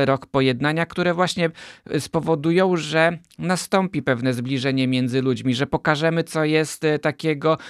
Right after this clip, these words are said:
ważnego, e, i w pojednaniu, i dlaczego w-, e, ono jest nam wszystkim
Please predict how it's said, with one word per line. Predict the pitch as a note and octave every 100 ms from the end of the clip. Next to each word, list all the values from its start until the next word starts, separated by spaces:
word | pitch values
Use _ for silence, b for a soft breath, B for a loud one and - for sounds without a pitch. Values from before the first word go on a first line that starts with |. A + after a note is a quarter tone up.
| B
ważnego, | - A#2+ D3+ C3 C#3+ E3 D#3+ D3 D3+ D3 B2+
e, | C#3 C#3
i | - E3+
w | -
pojednaniu, | - D3+ D3 C3+ C#3+ C3+ C#3+ G3 A#3+ -
i | D3+
dlaczego | D3 D3+ - F3+ D#3 E3+
w-, | F3+ C#3
e, | D#3 B B
ono | D3+ E3+
jest | E3+ E3+
nam | D#3+
wszystkim | - - G#3 - D3 D3